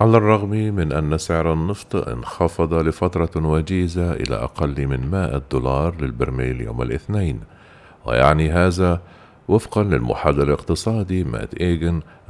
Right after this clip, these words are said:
أن معظم الطفرة في الأسعار التي كان مردها الغزو الروسي قد تم تجاوزها.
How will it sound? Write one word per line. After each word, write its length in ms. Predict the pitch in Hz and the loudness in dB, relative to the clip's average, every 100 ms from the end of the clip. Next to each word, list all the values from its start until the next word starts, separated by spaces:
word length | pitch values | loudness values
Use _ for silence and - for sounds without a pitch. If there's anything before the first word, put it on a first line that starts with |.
| - | -8
أن 60 | |
معظم 520 | 57 64 82 82 90 82 | -2 2 4 4 4 2
الطفرة 540 | - 110 101 90 90 | 0 -2 0 2 2
في 120 | 90 | 2
الأسعار 840 | 62 55 71 69 67 80 92 101 - | 0 0 0 2 4 4 4 2 0
التي 420 | 62 62 - 71 | -2 -2 -4 -4
كان 320 | 71 113 107 | -2 2 2
مردها 640 | 98 92 65 64 62 78 73 | 2 0 2 0 0 0 2
الغزو 400 | 73 76 73 71 | 2 0 2 0
الروسي 560 | 71 82 107 107 101 98 - _ - | 0 -2 0 0 0 -4 -14 _ -6
قد 100 | 95 - | -6 -2
تم 460 | 117 71 67 71 - - | -2 0 -2 0 -2 -4
تجاوزها. 800 | 98 85 57 60 62 60 53 | -4 -2 -2 -4 -4 -6 -6